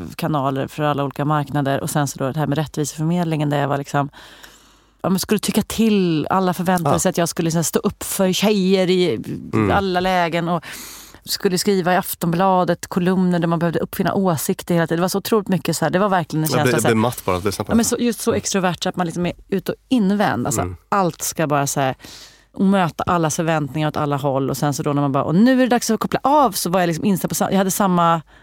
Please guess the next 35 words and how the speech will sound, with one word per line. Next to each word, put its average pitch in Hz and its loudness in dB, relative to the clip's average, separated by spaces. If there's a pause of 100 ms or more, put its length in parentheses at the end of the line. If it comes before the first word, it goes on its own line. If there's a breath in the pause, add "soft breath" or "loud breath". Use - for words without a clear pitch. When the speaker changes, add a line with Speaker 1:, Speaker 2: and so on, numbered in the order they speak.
(580 soft breath)
Speaker 1:
loop 202 2 (100)
av 151 2
liksom 143 -2
så 139 -2
här, 135 0
vad 220 0
vill 277 6
ni 277 8
ha 320 4
för 349 2
avkoppling? 202 2 (260)
Vad - -2
tycker 277 2
ni 339 4
att - 0
jag 330 2
ska 262 2
äta? 175 2
Vad 190 0
tycker 233 4
jag, 214 2
så 196 2
här, 160 2
Speaker 2:
Ja. 135 0 (240 loud breath)
Speaker 1:
vilket 254 0
museum 240 4
skulle 233 2
ni 302 4
vilja, 320 2
helst 233 2
vilja 214 2
att - 0
jag 190 4
var 180 2
på? 175 0